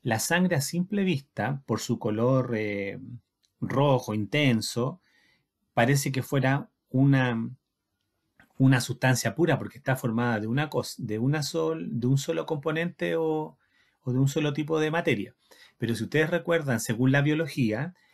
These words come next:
la sangre está formada de dos elementos básicos, que son el plasma, que es la parte líquida, y de los elementos figurados, que son las células. Por lo tanto,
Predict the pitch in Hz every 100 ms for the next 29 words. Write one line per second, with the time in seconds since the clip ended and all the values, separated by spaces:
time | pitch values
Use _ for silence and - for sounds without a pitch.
0 | _ - 113 113 127 131 131 135 131 117
1 | 113 113 117 120 117 104 104 151 190 214
2 | 202 190 196 202 185 202 185 117 - 101
3 | 101 - 110 135 107 98 92 151 175 -
4 | 131 123 156 113 104 - 98 - 110 117
5 | 170 - 131 131 208 - _ _ _ _
6 | _ _ - 156 175 165 147 143 139 156
7 | 156 139 135 147 147 - 120 101 - 165
8 | 95 92 117 107 127 139 139 160